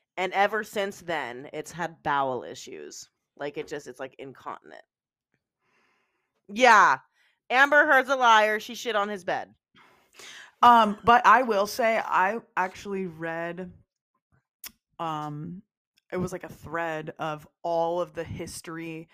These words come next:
Speaker 2: of abuse in the relationship that's been documented between both sides. And, um, it seems as though Johnny Depp actually could be considered, um, like,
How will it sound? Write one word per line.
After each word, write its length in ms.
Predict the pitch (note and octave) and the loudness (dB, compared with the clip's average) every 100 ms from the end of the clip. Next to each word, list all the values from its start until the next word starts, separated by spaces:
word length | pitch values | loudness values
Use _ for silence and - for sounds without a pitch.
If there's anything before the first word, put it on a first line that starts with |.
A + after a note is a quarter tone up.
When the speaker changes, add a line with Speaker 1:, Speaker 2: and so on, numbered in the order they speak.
| _ - | _ -10
Speaker 2:
of 140 | E3+ | -8
abuse 400 | D#3 - D3 D3 | -8 -8 -8 -8
in 80 | - | -10
the 80 | - | -10
relationship 480 | - G2+ - D3+ - | -10 -10 -12 -16 -16
that's 160 | D3 | -16
been 120 | - C#3+ | -14 -8
documented 680 | B2 - F3 F3+ G3+ A3+ A#3+ _ - _ _ | -8 -8 -10 -10 -10 -12 -12 _ -20 _ _
between 360 | - G3+ F3+ E3 | -2 -2 -2 -6
both 280 | - C#3 - | -6 -6 -8
sides. 540 | - - - - - _ _ _ _ - | -12 -12 -14 -16 -18 _ _ _ _ -8
And, 340 | F#3+ F3 E3 D#3 | -4 -4 -6 -6
um, 460 | D#3 D3+ B2+ B2+ E3 - - _ _ _ _ _ - - | -4 -4 -4 -8 -12 -18 -20 _ _ _ _ _ -16 -12
it 140 | F#3 | -10
seems 340 | - G#3+ A#3+ A#3+ | -6 -4 -2 -4
as 140 | G3+ | -4
though 200 | F#3+ F#3+ | -2 -2
Johnny 380 | E3 E3+ E3+ E3 | -2 -6 -6 -6
Depp 220 | E3 D#3 | -6 -4
actually 480 | D#3 D#3+ - D#3+ D3 | -6 -6 -12 -12 -12
could 260 | - C3+ | -12 -10
be 140 | - - | -8 -10
considered, 640 | D#3+ D#3+ - - A2+ - _ _ _ _ - | -12 -14 -12 -8 -10 -12 _ _ _ _ -12
um, 480 | - - - - - _ _ _ _ _ _ _ _ _ _ _ _ _ _ _ - | -8 -8 -10 -18 -20 _ _ _ _ _ _ _ _ _ _ _ _ _ _ _ -8
like, 400 | D#3 - - | -8 -10 -20